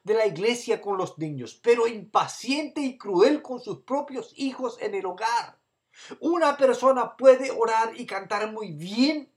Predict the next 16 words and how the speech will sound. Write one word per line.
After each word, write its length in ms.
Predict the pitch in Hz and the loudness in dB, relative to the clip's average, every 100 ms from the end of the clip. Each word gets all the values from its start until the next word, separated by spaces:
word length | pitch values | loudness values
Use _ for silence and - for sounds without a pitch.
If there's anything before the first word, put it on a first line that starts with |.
| - | -6
en 180 | 196 185 | -4 -2
el 220 | 180 175 | -4 -4
coro 320 | - 190 170 | -2 0 0
de 140 | 160 | -2
la 80 | 143 | -4
iglesia, 520 | 135 127 139 - 123 - - - | -6 -6 -6 -6 -10 -14 -20 0
pero 480 | 254 240 185 - _ - | 4 6 4 0 _ 0
puede 320 | 254 247 233 | 6 6 6
ser 220 | 208 202 | 0 -2
muy 400 | 170 196 269 247 | -2 0 0 0
prejuiciosa, 1040 | - 196 - - 190 147 - 233 226 220 202 | -2 -2 -2 -8 -12 -10 -2 4 4 2 -8
intolerante, 880 | 180 - 202 165 151 202 208 - - - - | -6 -2 0 0 -2 -4 -6 -10 -10 -18 0
crítica 720 | 247 254 - 170 113 - _ _ _ _ _ _ _ _ _ | 2 2 0 -8 -8 -8 _ _ _ _ _ _ _ _ _
en 180 | 160 151 | -8 -6
el 120 | 156 | -6
hogar. 420 | 135 120 127 104 | -6 -8 -10 -12